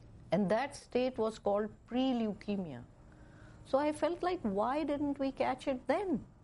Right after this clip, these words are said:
In the pre-leukemia, earlier stage, why did we let it become this kind of, uh, terminal, uh, rapidly proliferating, aggressive disease?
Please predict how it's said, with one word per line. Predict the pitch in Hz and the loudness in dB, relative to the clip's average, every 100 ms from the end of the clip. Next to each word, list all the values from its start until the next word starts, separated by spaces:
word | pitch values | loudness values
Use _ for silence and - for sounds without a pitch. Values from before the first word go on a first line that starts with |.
| - - - - | -20 -20 -20 -2
In | 208 226 | 2 2
the | 247 | 2
pre-leukemia, | 254 302 311 277 240 220 208 240 247 | 2 2 2 0 -2 -2 -2 -2 0
earlier | 285 320 339 294 | 2 2 0 -2
stage, | - - 175 170 | -8 -2 -2 0
why | 180 220 285 | -2 0 0
did | 269 240 226 | 0 -2 -2
we | 226 | -2
let | 220 220 226 | 0 0 2
it | 240 180 | 0 -2
become | 185 - 240 285 254 | -6 -2 -2 0 0
this | 214 202 - | -2 -6 -10
kind | - 196 226 247 | -8 -4 -2 0
of, | 208 180 - - - - - - - - - - | 0 -2 -10 -20 -20 -20 -20 -20 -20 -20 -10 -2
uh, | 165 160 156 - | 0 0 -2 2
terminal, | 214 262 254 226 190 180 170 196 190 - - - 50 | 2 4 2 2 2 0 -2 -8 -20 -20 -20 -12 -8
uh, | - - - - - 160 - - - - - - - - - 165 | -6 -6 -10 -14 -14 -14 -18 -20 -20 -20 -20 -20 -20 -20 -12 -2
rapidly | 165 214 254 254 214 202 214 | 0 2 2 0 0 -2 -4
proliferating, | - 170 156 196 - 226 214 208 196 180 | -2 -4 0 -4 0 0 0 -2 -4 -4
aggressive | 143 143 180 190 214 185 160 | -6 -2 -2 0 0 0 0
disease? | 156 156 220 226 - - | -2 0 -2 -2 -4 -10